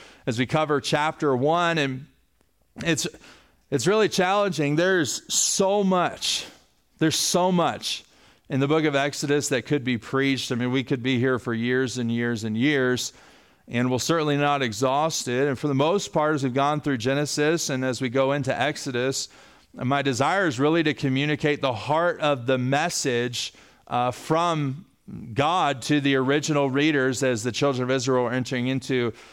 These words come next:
the promised land. Sometimes that overall message really covers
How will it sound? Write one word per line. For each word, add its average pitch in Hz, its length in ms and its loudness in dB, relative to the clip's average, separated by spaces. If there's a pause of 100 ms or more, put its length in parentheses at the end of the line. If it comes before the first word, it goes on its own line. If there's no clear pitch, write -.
(300)
the 123 80 0
promised 156 500 0
land. 113 400 -2 (320)
Sometimes 175 800 0
that 156 300 0
overall 156 420 2
message 139 560 0
really 139 280 2
covers 139 600 0